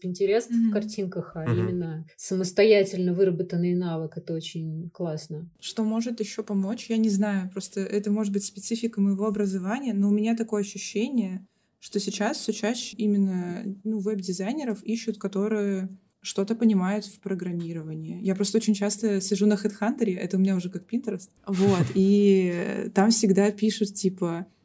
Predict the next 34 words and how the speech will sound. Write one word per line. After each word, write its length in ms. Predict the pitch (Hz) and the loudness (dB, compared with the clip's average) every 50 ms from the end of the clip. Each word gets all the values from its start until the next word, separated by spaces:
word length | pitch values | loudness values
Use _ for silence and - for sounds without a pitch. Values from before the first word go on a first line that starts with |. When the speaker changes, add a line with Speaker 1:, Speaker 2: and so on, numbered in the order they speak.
| _ _ _ | _ _ _
Speaker 2:
понимание 760 | - 202 208 202 196 196 220 254 262 262 247 233 214 208 202 | 2 4 4 4 4 4 4 2 2 4 4 2 2 0 -2
основ, 480 | - 196 185 - - 190 202 226 233 226 - - 208 226 - | -4 -6 -6 0 2 2 4 4 2 0 -2 -8 -10 -8 -6
там, 200 | - 165 160 165 | -6 -6 -4 -4
языков 380 | 170 170 165 185 180 226 233 - | -4 -2 -2 0 0 -2 -2 0
программирования 720 | - 214 180 180 185 175 165 160 156 160 156 156 175 180 | 0 0 2 2 2 0 0 -2 -4 -6 -8 -8 -8 -8
каких-либо, 540 | - 185 185 185 175 165 - _ 185 180 170 | -10 -12 -10 -10 -10 -12 -10 _ -12 -10 -8
C 180 | - - 208 | -4 -2 -2
S 160 | 196 196 - - | -2 -2 -4 -6
S, 200 | 156 156 - - | -6 -8 -8 -10
например. 460 | - - - - 190 185 190 208 208 - _ _ _ 254 262 247 | -12 -14 -10 -10 -8 -8 -8 -8 -10 -14 _ _ _ -18 -10 -2
Я 180 | 208 185 196 | 2 6 8
не 80 | 214 226 | 8 8
знаю, 240 | 214 220 208 190 185 | 8 8 4 4 2
такое 220 | 190 - 214 247 | 2 0 0 0
ощущение, 480 | 277 - 262 233 - 226 226 262 277 240 | 0 -2 -4 -2 0 2 2 2 2 0
что 540 | - - - - 202 202 202 196 196 185 190 190 | -2 -2 -2 0 2 2 4 2 2 0 -2 -4
сейчас 400 | - - 190 - 190 226 233 - | -4 -6 -2 0 0 0 0 0
это 140 | 233 - | 0 0
двигается 840 | 190 180 180 202 202 196 208 202 196 196 - - 190 180 180 - - - - - | 0 2 2 2 4 6 4 4 4 2 -2 -2 -2 -4 -4 -6 -8 -10 -10 -12
в 40 | - | -2
том 180 | - 196 202 | 2 4 4
направлении, 480 | 202 196 202 190 180 180 208 247 294 262 | 4 4 2 0 0 2 2 2 2 2
что 220 | - - - 185 | 0 0 -2 -6
как 280 | 180 - _ - 190 175 | -6 -6 _ -6 -4 -4
будто 480 | 170 170 - 240 269 240 254 - - 165 | -4 0 2 2 2 2 0 -2 -4 -2
бы 160 | 160 165 160 | -2 -4 -6
хотят 500 | - - 180 180 - 196 202 220 226 - | -4 -6 -6 -4 -2 -2 -2 -2 0 -2
это 180 | 196 196 190 180 | -2 -2 -2 -4
объединить 720 | - 180 165 165 170 160 175 170 170 185 185 185 185 - | -2 -4 -4 -4 -6 -4 -4 0 2 2 0 0 -2 -6
вместе, 720 | 170 165 170 185 175 160 - - - - - - - 185 190 185 | -6 -2 -2 -2 -2 -2 -4 -8 -10 -8 -8 -8 -8 -8 -10 -8
типа 240 | - 185 175 - 156 | -10 -8 -8 -8 -6
фронтенд 560 | - 185 175 170 170 - 185 180 170 180 190 | -2 -2 -2 0 0 0 0 0 0 -2 -2
и 100 | 196 180 | -2 -2
веб. 380 | 156 165 180 247 294 277 - | -2 -2 -2 -2 -4 -6 -12